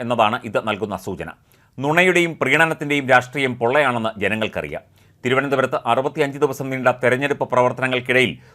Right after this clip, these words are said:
പൊതുജനങ്ങളുടെ പ്രശ്നങ്ങൾ ഏറെ അടുത്തറിയാൻ ഇടവന്നു. ഒപ്പം നരേന്ദ്രമോദി സർക്കാർ കേരളത്തിൽ നടത്തിയ വികസന പ്രവർത്തനങ്ങളുടെ വിശദ വിവരങ്ങൾ ജനങ്ങളിൽ എത്തിക്കാൻ കഴിഞ്ഞു എന്നത് ചാരിതാർത്ഥ്യമേകുന്നു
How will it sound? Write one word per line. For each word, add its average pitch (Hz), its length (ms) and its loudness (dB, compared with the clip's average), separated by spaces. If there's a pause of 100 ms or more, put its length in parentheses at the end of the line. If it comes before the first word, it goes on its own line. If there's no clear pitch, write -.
(160)
പൊതുജനങ്ങളുടെ 165 600 2
പ്രശ്നങ്ങൾ 135 340 -2 (160)
ഏറെ 139 180 4 (140)
അടുത്തറിയാൻ 127 460 4 (120)
ഇടവന്നു. 85 320 -4 (440)
ഒപ്പം 151 320 4
നരേന്ദ്രമോദി 160 560 4
സർക്കാർ 135 260 2 (100)
കേരളത്തിൽ 135 360 0 (100)
നടത്തിയ 123 300 0 (120)
വികസന 139 320 -4 (100)
പ്രവർത്തനങ്ങളുടെ 127 600 2 (120)
വിശദ 147 240 -2 (100)
വിവരങ്ങൾ 127 320 2 (400)
ജനങ്ങളിൽ 156 340 2 (100)
എത്തിക്കാൻ 131 280 -2 (100)
കഴിഞ്ഞു 139 300 2 (100)
എന്നത് 117 220 0 (360)
ചാരിതാർത്ഥ്യമേകുന്നു 139 880 6